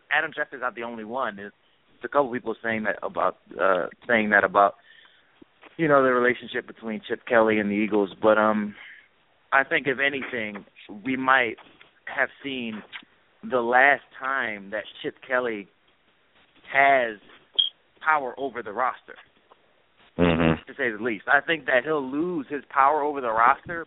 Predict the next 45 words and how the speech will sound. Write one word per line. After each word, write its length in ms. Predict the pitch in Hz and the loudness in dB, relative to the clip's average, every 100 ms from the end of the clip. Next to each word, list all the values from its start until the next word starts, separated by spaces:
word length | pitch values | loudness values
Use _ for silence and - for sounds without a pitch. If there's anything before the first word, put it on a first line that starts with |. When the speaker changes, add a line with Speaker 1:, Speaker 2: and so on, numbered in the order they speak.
| - | -8
Speaker 1:
before 380 | 143 - 156 131 | -8 -8 -8 -8
he 80 | 127 | -8
loses 280 | 127 120 - | -10 -12 -14
his 120 | 113 - | -14 2
job 240 | 110 107 104 | 6 6 4
as 80 | 98 | -4
the 60 | 101 | -6
head 140 | 98 - | -6 -8
coach. 160 | 101 78 - - | -12 -14 -16 -8
Chip 160 | 214 - | -2 0
Kelly's 240 | 240 202 | 0 2
not 140 | 156 139 | 2 0
a 40 | |
bad 240 | 123 127 117 | -2 -6 -6
head 120 | 107 - | -12 -12
coach. 220 | 160 - - _ _ _ _ - | -12 -12 -20 _ _ _ _ -6
It's 180 | - 123 | -2 0
not 160 | 160 147 | 2 4
like 120 | 147 | 4
Speaker 2:
Mm-hmm. 240 | 170 82 | 4 2
Speaker 1:
he's 60 | 82 | 0
bad 200 | 120 127 | 0 -2
at 80 | 113 | -4
what 120 | 117 | -10
he 120 | 110 | -8
does. 340 | 107 143 117 98 - | -6 -4 -4 -6 -4
I 120 | 113 | -4
just 200 | 143 113 | -6 -8
don't 180 | 143 135 - | -8 -8 -8
think 200 | 143 131 | -8 -6
that 140 | 123 143 | -8 -6
he 160 | 147 131 | -6 2
has 280 | 131 123 113 | 4 4 2
the 100 | 110 | -4
necessary 840 | 120 123 127 - 117 113 101 101 _ _ _ _ _ _ _ _ | -2 -4 -6 0 4 4 2 -6 _ _ _ _ _ _ _ _
knowledge 560 | 113 131 143 151 151 147 - _ _ - | 2 4 4 2 -2 -6 -18 _ _ -2
and 680 | - - - 120 113 107 - | -2 -2 -4 -2 -2 -2 -2
background 680 | 135 156 - 131 120 110 110 | 0 0 -2 -6 -4 -4 -6
and 120 | 104 - | -12 -18
skills 440 | - 180 127 104 - - | -10 -6 -6 -8 -16 -20
to 60 | - 143 | -10 -2
be, 420 | 151 143 127 110 - - _ _ _ _ _ | 0 0 -4 -8 -16 -20 _ _ _ _ _
uh, 440 | 120 117 113 110 - _ - | 4 6 6 2 -4 _ -18
the 60 | |
person 600 | - 165 160 - 131 110 | -8 -6 -6 -8 -16 -18